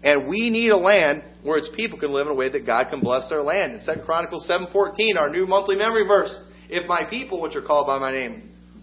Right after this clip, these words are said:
will humble themselves and pray and seek my face and turn from their wicked ways." Well, what if our country doesn't allow us to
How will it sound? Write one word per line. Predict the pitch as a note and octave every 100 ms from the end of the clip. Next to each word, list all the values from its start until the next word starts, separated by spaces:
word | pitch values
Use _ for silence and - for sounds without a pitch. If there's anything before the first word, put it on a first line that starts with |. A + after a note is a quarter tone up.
| -
will | C#3+
humble | F3+ D#3+
themselves | B2+ E3+ C#3
and | B2+
pray | - G3 F3+
and | B2+
seek | - G3
my | E3 D#3
face | F3+ E3+ B2
and | B2+
turn | F#3+ G#3
from | G3 F#3
their | F3+
wicked | F#3+ F#3+
ways." | F3 A#3 A#3+ - - - - - - - - - -
Well, | E3 E3+
what | G3+
if | G#3
our | F#3+ F#3
country | G3+ G3+ F#3+
doesn't | F#3
allow | F#3 F3+ C4+ G#3
us | C3
to | B2